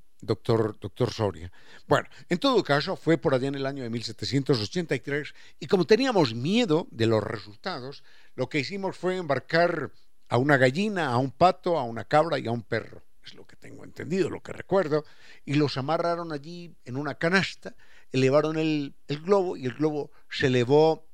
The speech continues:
algunos, algunos, algún, bastantes metros y recorrió algunos kilómetros. Finalmente los animales regresaron con vida, pero los seres humanos no se atrevieron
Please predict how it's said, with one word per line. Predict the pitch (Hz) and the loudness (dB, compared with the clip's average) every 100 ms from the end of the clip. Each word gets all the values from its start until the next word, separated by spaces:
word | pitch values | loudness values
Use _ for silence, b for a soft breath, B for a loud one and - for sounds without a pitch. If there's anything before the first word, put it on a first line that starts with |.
| - - - | -18 -18 -6
algunos, | 120 120 175 160 135 - - - | -4 0 0 2 -2 -4 -12 -10
algunos, | 113 170 160 135 - - - - - - - | -6 -4 -4 -8 -10 -12 -16 -20 -20 -16 -8
algún, | 107 202 160 | -6 -6 -6
bastantes | 139 - 277 113 110 | -6 -6 -8 -8 -4
metros | 147 160 170 - b b b | -4 -2 -6 -8 b b b
y | 127 | -4
recorrió | 131 120 110 139 170 143 | -2 -4 -8 -6 -6 -6
algunos | 110 117 123 - | -8 -8 -8 -10
kilómetros. | 120 - - - - | -16 -16 -20 -20 -18
Finalmente | - 135 151 151 160 | -6 -4 -2 -2 -4
los | 123 | -4
animales | 120 127 143 147 | -4 -4 -4 -4
regresaron | 107 98 92 113 123 | -4 -6 -6 -2 -2
con | 117 151 180 | -2 -4 -4
vida, | 220 - b b b b | -10 -14 b b b b
pero | 120 | -8
los | 117 | -6
seres | 147 151 127 | -6 -8 -8
humanos | 147 156 143 | -8 -8 -8
no | 143 131 | -8 -8
se | 139 | -8
atrevieron | 127 127 143 143 131 | -6 -4 -2 -4 -8